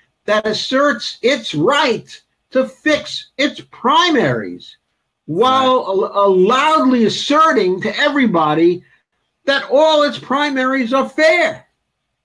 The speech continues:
Speaker 2: It boggles my mind. And, and you know what?
Speaker 1: It boggles my mind, too. And it boggles my mind that people would be so stupid as to run in those primaries anyway.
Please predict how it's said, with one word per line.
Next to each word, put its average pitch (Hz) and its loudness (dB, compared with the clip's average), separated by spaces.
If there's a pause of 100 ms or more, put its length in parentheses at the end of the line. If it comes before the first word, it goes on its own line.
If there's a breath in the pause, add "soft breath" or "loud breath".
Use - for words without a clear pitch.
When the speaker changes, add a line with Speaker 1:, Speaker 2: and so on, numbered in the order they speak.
(1400)
Speaker 2:
It 120 -6 (380)
boggles 127 -4
my 123 0
mind. 143 0
And, 127 -2
and 135 -4
you 139 -2
know 147 2
what? 151 -2
Speaker 1:
It - -20
boggles 254 0
my 254 0
mind, 247 0
too. 302 0
And 170 2
it 165 0
boggles 233 2
my 233 0
mind 247 0
that 196 -2
people 254 0
would 208 -4
be 208 -4
so 247 0
stupid 277 -2
as 208 -4
to 202 -4
run 254 0
in 208 0
those 214 0
primaries 226 0
anyway. 277 0